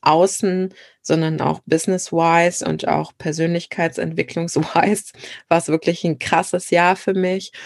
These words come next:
Und, ähm, im Vergleich zu, wo ich jetzt heute vor einem Jahr stand und wo ich heute stehe,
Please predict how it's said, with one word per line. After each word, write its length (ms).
Und, 680
ähm, 760
im 160
Vergleich 760
zu, 260
wo 200
ich 360
jetzt 600
heute 560
vor 280
einem 240
Jahr 260
stand 480
und 160
wo 120
ich 160
heute 280
stehe, 640